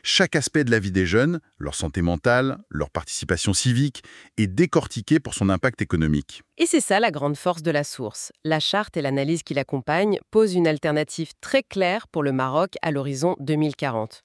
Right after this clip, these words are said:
Speaker 1: Deux chemins possibles.
Speaker 2: Soit le pays s'installe dans ce que le magazine appelle une économie de la frustration, de la résignation et du déclassement.
Speaker 1: Où le potentiel de la jeunesse est gaspillé.
Speaker 2: Soit il fait le choix difficile, mais rentable,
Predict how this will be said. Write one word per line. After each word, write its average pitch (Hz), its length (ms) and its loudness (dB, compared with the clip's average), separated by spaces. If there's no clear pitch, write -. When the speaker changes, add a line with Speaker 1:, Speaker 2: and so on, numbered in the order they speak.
Speaker 1:
Deux 117 240 4
chemins 123 300 4
possibles. - 480 -4
Speaker 2:
Soit 269 300 0
le 247 140 2
pays 196 320 -2
s'installe 185 520 0
dans 165 120 0
ce - 120 -6
que 156 160 -4
le 143 100 0
magazine 147 480 0
appelle 147 320 -2
une 143 140 0
économie 160 580 2
de 131 80 -6
la 113 140 -4
frustration, 202 880 -2
de 156 120 -4
la 117 200 -2
résignation 190 960 2
et 147 80 0
du 127 120 -8
déclassement. 143 640 -4
Speaker 1:
Où 123 140 6
le 101 100 6
potentiel 95 460 0
de 95 80 2
la 92 120 4
jeunesse 98 380 0
est 80 60 -4
gaspillé. 80 540 -4
Speaker 2:
Soit 226 320 0
il 196 140 -2
fait 190 180 -2
le 175 120 0
choix 147 420 -4
difficile, 220 800 -4
mais 123 160 -4
rentable, 165 640 -2